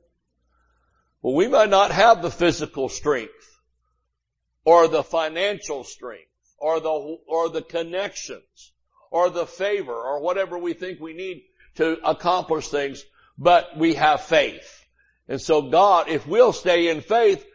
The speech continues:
God will bring the, the connections, the favor, the money, the healing, the, the, uh, the joy, whatever we need in our life,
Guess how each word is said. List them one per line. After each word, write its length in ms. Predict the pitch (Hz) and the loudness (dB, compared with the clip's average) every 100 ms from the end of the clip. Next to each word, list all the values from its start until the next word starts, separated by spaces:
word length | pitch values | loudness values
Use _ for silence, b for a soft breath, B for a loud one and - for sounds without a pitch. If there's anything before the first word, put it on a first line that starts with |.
| - | -2
God 380 | 147 220 214 170 | 6 6 6 2
will 160 | 175 | -2
bring 680 | 156 170 233 220 151 107 90 _ _ _ _ _ _ _ | 0 2 2 2 -2 -8 -18 _ _ _ _ _ _ _
the, 220 | 135 170 - _ _ - | -2 -2 -4 _ _ -2
the 160 | 165 | 0
connections, 960 | - 175 170 160 - 143 117 90 - - _ | 0 -2 -2 -4 -6 -10 -10 -12 -20 -20 _
the 140 | 160 | -2
favor, 540 | 156 185 175 156 123 98 - _ _ | 2 4 4 2 -4 -8 -14 _ _
the 180 | 139 165 | 0 2
money, 680 | 185 190 170 143 117 113 _ _ _ - | 2 0 -2 -8 -14 -20 _ _ _ -8
the 220 | 143 151 | -2 0
healing, 760 | - 185 202 180 147 117 107 101 _ _ _ - | 0 -4 -2 -2 -4 -6 -16 -20 _ _ _ -12
the, 460 | 135 165 160 151 - 139 139 | 0 4 4 2 -2 -14 -2
the, 480 | 156 151 143 139 127 | 2 2 0 -6 -2
uh, 640 | 135 131 123 110 107 - | 2 2 2 -2 -6 -8
the 140 | 143 156 | -4 -4
joy, 560 | 110 202 196 175 160 | 2 4 6 6 2
whatever 360 | 147 202 220 196 | 0 2 2 0
we 160 | 185 | -2
need 220 | 185 208 190 | -4 -6 -4
in 100 | 175 | -2
our 200 | 165 160 | 0 0
life, 360 | 185 202 165 | 2 2 0